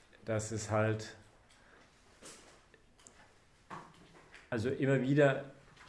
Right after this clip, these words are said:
Momente gibt oder halt Situationen gibt, wo man merkt, dass Menschen irgendwie da nicht weiterkommen, nicht? Sie bemühen sich und sie,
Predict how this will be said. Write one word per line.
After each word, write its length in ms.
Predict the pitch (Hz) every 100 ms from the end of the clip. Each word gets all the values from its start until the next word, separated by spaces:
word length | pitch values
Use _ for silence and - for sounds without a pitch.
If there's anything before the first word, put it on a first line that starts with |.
| - - -
Momente 500 | 123 110 110 120 131
gibt 280 | 131 143 139
oder 260 | 110 104 98
halt 160 | 98
Situationen 680 | - 113 110 104 113 113 117
gibt, 200 | 120 120
wo 40 |
man 120 | 107
merkt, 360 | 107 110 110 - - - - -
dass 160 | 110 101
Menschen 360 | 113 113 120
irgendwie 220 | 117 113
da 80 | 107
nicht 220 | 110 107
weiterkommen, 640 | 98 98 104 107 - 98 98
nicht? 220 | 104 -
Sie 160 | 107 98
bemühen 400 | 104 123 156 151
sich 420 | 139 131 - 110
und 180 | 98 98
sie, 200 | 104